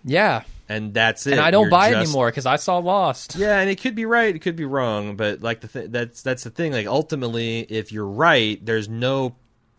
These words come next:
Speaker 2: advantage to watching it in real time other than the water cooler. And if you're dissatisfied and, and,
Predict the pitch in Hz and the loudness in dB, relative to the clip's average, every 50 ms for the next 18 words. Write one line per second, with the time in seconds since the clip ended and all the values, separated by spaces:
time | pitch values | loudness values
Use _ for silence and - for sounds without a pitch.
0 | - - 107 101 95 92 127 131 143 147 135 127 117 98 - - 113 101 95 104 | -14 -12 -12 -12 -8 -4 -2 -2 -2 -2 -2 -4 -6 -8 -8 -10 -10 -8 -4 -2
1 | 104 110 110 - - 101 95 85 78 90 90 90 101 101 95 90 - 127 113 107 | -2 -2 -2 -4 -8 -10 -10 -10 -10 -10 -10 -8 -6 -6 -6 -6 -6 -8 -6 -6
2 | 101 92 - - 95 92 95 90 87 90 87 87 85 92 104 107 101 92 - - | -6 -6 -6 -8 -8 -8 -8 -8 -10 -10 -8 -8 -6 -4 -4 -4 -4 -6 -8 -10
3 | 95 90 87 87 87 87 87 90 92 92 85 - 101 104 101 98 95 95 92 92 | -10 -8 -8 -6 -6 -6 -6 -6 -8 -8 -10 -8 -8 -6 -4 -4 -4 -4 -4 -6
4 | 90 90 101 - - 110 104 101 101 95 - - 101 98 95 95 92 90 87 87 | -8 -8 -10 -8 -4 -2 -2 -2 -2 -4 -6 -4 -4 -2 -2 -4 -4 -6 -8 -10
5 | 87 - 90 92 90 87 87 87 | -10 -10 -10 -10 -10 -10 -12 -14